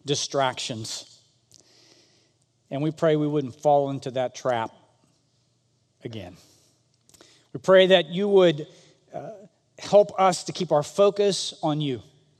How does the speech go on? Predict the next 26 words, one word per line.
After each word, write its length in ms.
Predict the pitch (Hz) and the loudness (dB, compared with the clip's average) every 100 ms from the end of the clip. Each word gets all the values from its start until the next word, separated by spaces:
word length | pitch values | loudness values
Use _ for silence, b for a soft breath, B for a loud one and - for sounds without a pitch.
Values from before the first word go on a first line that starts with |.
| _ _ _ b b b b b | _ _ _ b b b b b
During 180 | 180 185 | 2 2
a 60 | |
time 340 | 165 196 202 180 | 2 2 2 -2
of 80 | |
thanksgiving, 840 | - 196 180 - 170 196 202 202 202 | 0 0 0 -4 0 2 2 0 0
allow 540 | 185 165 175 185 185 180 | 2 4 6 6 6 4
us 240 | 175 - | 2 -2
to 120 | 156 | -10
truly 340 | - 196 196 170 | 0 2 4 2
be 120 | 175 | -2
thankful 800 | - - 190 190 175 156 135 - b b b b | -6 0 0 0 -4 -4 -4 -6 b b b b
for 160 | - 165 _ - | -6 -6 _ 2
all 440 | 185 180 175 170 | 6 8 6 4
the 100 | 147 | 0
blessings 920 | 131 165 156 - 156 117 107 - - - | 0 0 0 -2 -8 -8 -10 -12 -12 -10
you 120 | 143 | -10
have 120 | 127 | -8
given 260 | 135 120 110 | -8 -8 -12
us, 380 | 104 - - - _ - | -16 -16 -16 -18 _ -10
both 180 | 135 - | -10 -6
physical, 720 | 156 135 143 147 139 139 151 | -6 -6 -8 -10 -10 -12 -10
temporal, 460 | - 135 135 127 - | -8 -8 -8 -12 -14
and 280 | 123 120 123 _ | -16 -16 -16 _
spiritual, 640 | - - - 127 110 - - _ _ - | -16 -12 -8 -8 -8 -16 -20 _ _ -14
and 120 | 131 | -12
eternal. 440 | 123 131 123 110 | -12 -12 -12 -12